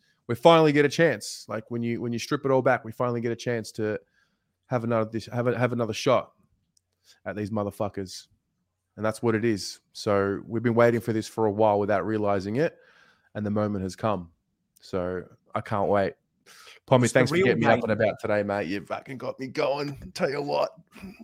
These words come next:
Speaker 1: Got
Speaker 2: Mate,
Speaker 1: me going.
Speaker 2: mate, there's
Speaker 1: You got me going.
Speaker 2: Mate, the real rivalry is this week. Instead of doing a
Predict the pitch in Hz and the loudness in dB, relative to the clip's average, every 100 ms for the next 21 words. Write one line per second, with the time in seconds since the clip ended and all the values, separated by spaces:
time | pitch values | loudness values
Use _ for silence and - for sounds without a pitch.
0 | - 185 165 151 151 151 180 165 170 170 | 4 6 6 4 -2 2 4 2 -2 -2
1 | 175 - 143 165 170 165 _ - - - | -2 -2 2 4 4 0 _ -20 -20 -20
2 | - - _ _ _ 170 185 165 165 220 | -20 -20 _ _ _ 2 2 2 4 6
3 | 226 190 180 160 147 143 131 127 117 147 | 6 6 6 4 2 0 0 0 2 0
4 | - 139 139 123 - 135 - 151 131 151 | 0 0 0 -2 -8 -8 -4 -4 -2 0
5 | 143 127 123 120 113 | 0 2 0 0 -2